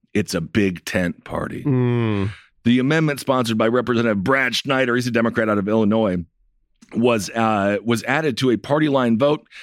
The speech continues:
Speaker 1: The vote was two hundred eighteen to two hundred and eight, the House version of the National Defense Authorization Act, um, with Democrats in support and Republicans in opposition. So this was tied to the N D A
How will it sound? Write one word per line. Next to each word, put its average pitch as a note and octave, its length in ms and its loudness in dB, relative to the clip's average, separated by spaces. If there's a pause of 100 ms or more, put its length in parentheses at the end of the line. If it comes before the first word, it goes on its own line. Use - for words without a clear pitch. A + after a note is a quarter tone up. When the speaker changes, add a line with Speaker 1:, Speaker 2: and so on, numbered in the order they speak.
(140)
Speaker 1:
The A2 120 2
vote E3 160 2
was C3+ 180 0
two F3+ 200 0
hundred B2+ 360 0
eighteen C3+ 380 0
to G#2 80 0
two B2+ 260 0
hundred G#2 320 0
and F#2 280 -2 (120)
eight, G3+ 400 -2 (460)
the A#2+ 240 2
House C3 260 0
version B2 340 0
of A#2 120 2
the A2+ 100 2
National A2+ 460 0
Defense G#2+ 360 -2
Authorization G2+ 720 0
Act, F#2+ 360 -4 (480)
um, G2+ 420 2
with A2 200 0
Democrats C3 500 0
in A#2 80 0
support G#2+ 360 -2
and G2+ 220 2
Republicans G#2 840 0
in G#2 480 2 (140)
opposition. G2 680 0
So A#2 180 0
this A2 240 0
was A2 160 0
tied C3 400 0
to B2+ 140 0
the A2+ 200 0
N D#3+ 360 0
D D#3 420 0
A F#3 260 -2